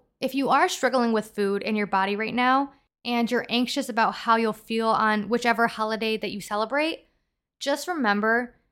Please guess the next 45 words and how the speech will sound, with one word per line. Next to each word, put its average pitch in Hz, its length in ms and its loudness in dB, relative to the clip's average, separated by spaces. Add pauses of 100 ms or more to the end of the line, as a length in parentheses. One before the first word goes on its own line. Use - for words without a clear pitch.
(200)
that 226 160 0
you 254 260 2
are 330 140 2
deserving 254 680 0
to 247 120 -10
eat 233 360 -8
that 214 200 -2
food, 226 440 -6 (420)
and 254 120 0
the - 200 -4
only 311 300 -2
thing 277 240 0
that 240 120 2
will 226 120 2
come 240 240 -2
out 240 120 4
of 226 100 -4 (140)
eating 226 300 -2
it 330 240 -2 (340)
is 262 200 -2
you 262 100 4
enjoying 220 400 4
it. 180 180 -6 (800)
Don't 277 300 0
think 339 160 0
of 277 140 0
anything 262 400 0
else. 240 440 4 (300)
Just - 220 -6
think 277 160 -4
of 330 100 2
how 269 440 4
good 247 240 2
it - 140 2
tastes. - 520 -4 (680)
Think 269 180 -2
of 320 120 0
yourself 269 680 -2
as - 200 -4
someone 240 260 2
you 233 160 4
love 208 460 0
and 220 160 -2
treat 254 320 -4
yourself 220 540 -2